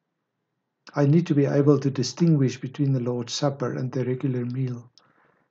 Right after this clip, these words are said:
Communion is not about the physically, the physical nourishment, but about the deep spiritual nourishment with the body and the blood of Christ. Those who do not do so should not partake in the communion.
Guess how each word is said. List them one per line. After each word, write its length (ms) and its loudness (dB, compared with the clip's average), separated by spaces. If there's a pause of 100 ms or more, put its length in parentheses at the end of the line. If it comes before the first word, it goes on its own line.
Communion 420 8
is 160 0
not 180 2
about 300 0
the 80 -4
physically, 680 -4 (560)
the 100 -6
physical 640 0
nourishment, 800 0
but 180 -8
about 340 -4
the 80 -8
deep 340 4
spiritual 560 0
nourishment 720 -4 (640)
with 240 2
the 80 -4
body 380 0
and 140 -2
the 80 -8
blood 280 -8
of 160 -16
Christ. 500 -14 (1600)
Those 200 6
who 100 4
do 160 6
not 500 4 (580)
do 160 8
so 500 -2 (140)
should 320 -2
not 200 0
partake 480 -2
in 80 -4
the 80 -6
communion. 560 -2